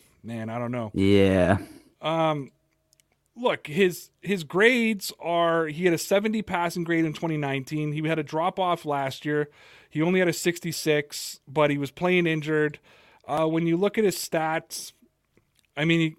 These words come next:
Speaker 1: completed sixty-six percent of his passes this year, sixty percent the year before. He had sixteen thrown. He had, he played nine games this year and threw sixteen touchdowns. Okay?
Speaker 2: That's pretty good, yeah.
Speaker 1: Cam Newton played fifteen games this year and threw eight.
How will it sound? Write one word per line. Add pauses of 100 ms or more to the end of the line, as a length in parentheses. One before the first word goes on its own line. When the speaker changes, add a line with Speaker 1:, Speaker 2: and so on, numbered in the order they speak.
Speaker 1:
completed
sixty-six
percent
of
his
passes
this
year,
sixty
percent
the
year
before. (520)
He
had
sixteen
thrown.
He
had,
he
played
nine
games
this
year
and
threw
sixteen
touchdowns. (840)
Okay?
Speaker 2:
That's
pretty
good,
yeah. (460)
Speaker 1:
Cam
Newton
played
fifteen
games
this
year
and
threw
eight.